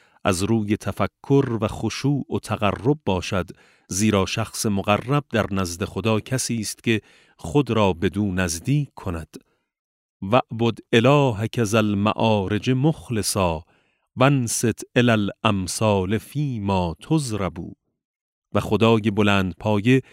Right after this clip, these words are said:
و رفیع القدر خود را از روی اخلاص پرستش کن و گوش فرادار به مثلهای قرآن دربارهٔ چیزهایی که زده می شود. «و اذا مررت بآیة مخشیة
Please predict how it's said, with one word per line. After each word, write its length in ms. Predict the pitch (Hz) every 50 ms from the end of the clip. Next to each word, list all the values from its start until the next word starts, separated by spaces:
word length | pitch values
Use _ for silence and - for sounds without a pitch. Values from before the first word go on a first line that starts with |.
| _ _ _ _
و 100 | - 104
رفیع 420 | 95 95 95 - - 107 104 92 - -
القدر 520 | 107 98 95 - - 139 135 - 131 117
خود 300 | 104 - - 143 135 -
را 260 | 120 113 110 101 - -
از 200 | - 104 87 92
روی 340 | 104 110 127 123 117 104 110 - -
اخلاص 640 | 110 104 - - 113 120 135 143 143 131 113 - - -
پرستش 540 | - 98 92 - - - - 104 90 -
کن 260 | - - 98 92 87 82 - _ _ _ _ _ _ _ -
و 80 | 101
گوش 540 | 92 78 - 131 156 156 143 127 110 - -
فرادار 680 | - - 107 98 101 98 95 90 104 101 95 92 90 85 85 -
به 80 | 107
مثلهای 840 | 98 101 101 - - 113 107 92 - - 131 135 131 120 107 104 104 -
قرآن 500 | - 101 90 - - 110 120 127 117 104 - _ _ _ _ _ _ _
دربارهٔ 560 | - 107 92 87 95 92 87 82 101 98 101 98
چیزهایی 760 | - - 104 95 90 85 80 82 - 104 104 95 76 101 95
که 140 | - - 107
زده 380 | 90 82 104 98 90 117 143
می 160 | 147 143 98
شود. 340 | - - - 90 85 95 95 - - - _ _ _ _ _ _ _ _ _ _ _ _ _ _ _ _ _ _
«و 100 | - 107 -
اذا 400 | - 120 107 107 117 117 113 110
مررت 580 | 98 101 113 107 107 113 110 104 104 101 - 113
بآیة 880 | 104 92 110 - - 110 113 113 110 107 101 110 113 104 - - 117 113
مخشیة 1400 | 110 107 104 101 104 110 101 - - - - - - 113 107 110 110 110 120 117 107 - - 160 165 160 151 131